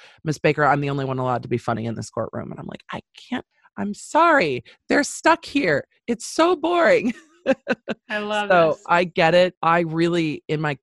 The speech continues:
Speaker 1: prosecution career, took boring topics like internet intrusion and computer intrusion and tax fraud and embezzlement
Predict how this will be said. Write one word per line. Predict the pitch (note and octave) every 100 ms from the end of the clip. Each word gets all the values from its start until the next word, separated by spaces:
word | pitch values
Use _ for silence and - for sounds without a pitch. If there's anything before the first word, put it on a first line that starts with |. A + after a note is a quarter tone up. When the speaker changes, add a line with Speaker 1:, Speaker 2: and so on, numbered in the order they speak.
| _
Speaker 1:
prosecution | - E3 D3+ - C#3+ C#3 B2+
career, | - B2+ A#2+ A#2+ - _ -
took | E3 C#3
boring | A#2 C3+ C3+ C3
topics | B2+ A#2 - A#2+ - -
like | - C#3 C#3 -
internet | - F3+ E3 A#2+
intrusion | B2 B2 A#2 A#2 A2+ A#2 C3
and | B2+ B2 A#2+ B2 _ -
computer | E3+ A3 G3
intrusion | B2+ B2+ A2+ B2
and | A#2
tax | - G3+ - -
fraud | A#2+ A#2
and | B2
embezzlement | B2+ D3 C#3+ C3 A#2